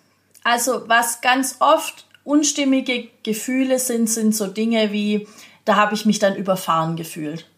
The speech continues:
Also wenn jetzt dieses Kind angerannt kommt und sich da so reinschmeißt, ja, dass ich dann sage, „Oh, das überfährt mich jedes Mal.“ Dann kommt er da und er überrollt mich einfach mit, mit, mit seiner,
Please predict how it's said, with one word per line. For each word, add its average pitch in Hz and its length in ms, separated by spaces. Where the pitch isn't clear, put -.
Also 208 280
wenn 226 160
jetzt 240 200
dieses 202 260
Kind 277 340
angerannt 233 520
kommt 226 280
und 220 80
sich 220 160
da 208 120
so 208 140
reinschmeißt, 196 880
ja, 202 220
dass 208 180
ich 214 80
dann 220 160
sage, 220 300
„Oh, 190 160
das 208 160
überfährt 285 560
mich 330 200
jedes 254 360
Mal.“ 170 380
Dann 233 200
kommt 339 360
er 320 100
da 302 240
und 254 120
er 254 100
überrollt 254 600
mich 320 220
einfach 269 480
mit, 254 260
mit, - 340
mit 240 200
seiner, 254 400